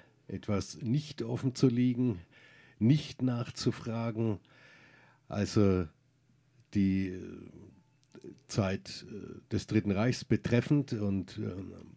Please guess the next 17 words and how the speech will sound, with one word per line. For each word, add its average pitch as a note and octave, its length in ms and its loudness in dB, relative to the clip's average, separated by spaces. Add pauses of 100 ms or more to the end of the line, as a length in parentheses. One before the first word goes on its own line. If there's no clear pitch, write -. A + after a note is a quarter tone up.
(460)
das A#2+ 320 0
war, G#2+ 400 2
ähm, G2 720 -2 (180)
eine, F#2 580 -2 (420)
für F#2+ 600 6
Wolf A#2 240 6
Klausner C3+ 480 -2
eigentlich A2 420 -6
eine G2 300 -4 (300)
ungute D3+ 720 2
Zeit. D3+ 500 -8 (420)
Erst A#2+ 400 -2
in A#2+ 180 4
den G#2+ 480 4 (380)
letzten A2+ 500 0
Jahren, B2 560 0 (540)
jetzt - 560 -2